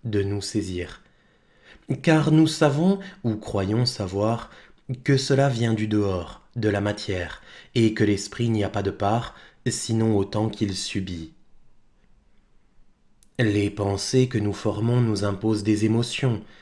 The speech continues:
mais ne nous saisissent pas ainsi. Le mystère est que des sensations en elles-mêmes presque indifférentes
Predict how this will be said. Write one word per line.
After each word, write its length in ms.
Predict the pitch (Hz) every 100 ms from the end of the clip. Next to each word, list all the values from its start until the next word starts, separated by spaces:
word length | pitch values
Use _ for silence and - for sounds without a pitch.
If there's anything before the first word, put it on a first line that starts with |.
| - - _
mais 220 | 139 147
ne 100 | 147
nous 140 | 151 160
saisissent 580 | 156 - 160 135 123 -
pas 200 | 110 98
ainsi. 640 | 92 87 - - 90 80 - - - - - _ - _ _ _ _ _ _ _ _ _ _ _ _ _ -
Le 240 | 147 160
mystère 640 | 175 160 - 185 196 190 - - -
est 160 | 151
que 100 | 151
des 140 | 160 160
sensations 720 | 165 185 175 139 - 139 113
en 100 | 107
elles-mêmes 380 | 110 107 107 104
presque 420 | - 104 101 -
indifférentes 880 | 95 98 107 104 113 107 143 151